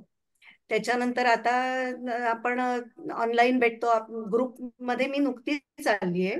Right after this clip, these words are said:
मी नव्याने आलीये ग्रुपमध्ये. पण, अ, खूपच म्हणजे लोक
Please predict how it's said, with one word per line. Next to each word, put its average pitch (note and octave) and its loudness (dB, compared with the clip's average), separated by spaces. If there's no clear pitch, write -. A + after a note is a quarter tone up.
मी G#3+ -2
नव्याने G#3+ 0
आलीये F3 -2
ग्रुपमध्ये. F3+ -6
पण, B3 4
अ, C4 0
खूपच E4+ 4
म्हणजे C#4+ 0
लोक B3 0